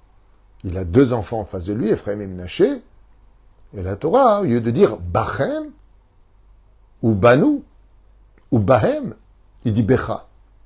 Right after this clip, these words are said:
Qui est ce Becha dont on parle ?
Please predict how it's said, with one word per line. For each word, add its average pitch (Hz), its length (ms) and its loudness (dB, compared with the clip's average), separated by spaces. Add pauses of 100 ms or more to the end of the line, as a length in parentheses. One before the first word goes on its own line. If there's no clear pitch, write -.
Qui 269 180 -2
est 214 40 -2
ce - 140 -6
Becha 95 460 -6 (460)
dont 131 200 0
on 117 140 -6
parle ? 156 400 -4